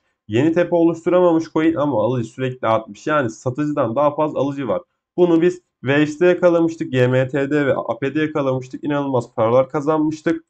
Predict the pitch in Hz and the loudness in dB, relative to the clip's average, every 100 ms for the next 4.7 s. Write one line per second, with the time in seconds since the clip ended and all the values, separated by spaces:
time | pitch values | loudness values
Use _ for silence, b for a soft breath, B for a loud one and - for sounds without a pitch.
0 | _ _ - 165 160 160 151 151 151 151 | _ _ 0 2 2 0 0 0 0 -2
1 | 160 156 139 139 147 135 143 104 101 160 | -2 0 -2 -2 -2 -2 -2 -4 -4 2
2 | 165 165 165 - _ - 110 110 107 135 | 2 2 0 -8 _ -4 -2 0 2 2
3 | 165 165 151 131 139 131 139 139 147 156 | 0 -2 -6 -6 -6 -8 -6 -4 0 0
4 | 131 123 107 107 160 156 147 | 0 0 0 -2 -4 -4 -8